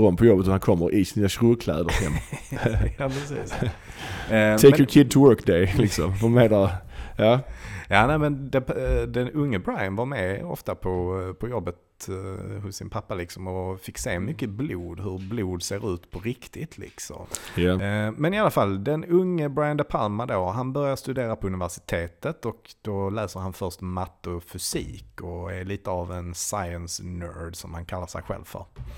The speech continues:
Speaker 2: Ehm, men på fritiden så börjar han intressera sig för drama och film och, eh, går med i en, eh, sån här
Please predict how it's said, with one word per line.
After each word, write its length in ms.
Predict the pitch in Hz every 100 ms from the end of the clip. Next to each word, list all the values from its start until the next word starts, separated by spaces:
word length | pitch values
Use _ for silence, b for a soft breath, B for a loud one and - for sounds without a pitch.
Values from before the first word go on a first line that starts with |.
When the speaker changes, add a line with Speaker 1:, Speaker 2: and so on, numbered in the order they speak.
| B B B B
Speaker 2:
Ehm, 640 | - 92 92 90 90 92 92 _ - - - - - - _ _ _ - - - -
men 220 | 117 113
på 100 | 117
fritiden 520 | - 110 104 95 92
så 80 | 95
börjar 200 | 101 95
han 120 | 98
intressera 500 | 95 - 101 113 95
sig 140 | -
för 120 | 85 92
drama 540 | 101 95 87 85 85
och 80 | 85
film 480 | - 95 - - -
och, 320 | - - -
eh, 160 | - - - - -
går 240 | 104 98 92
med 280 | 95 90 90
i 140 | 90
en, 240 | 90 90
eh, 140 | 90 87
sån 180 | 90 90
här 280 | 90 90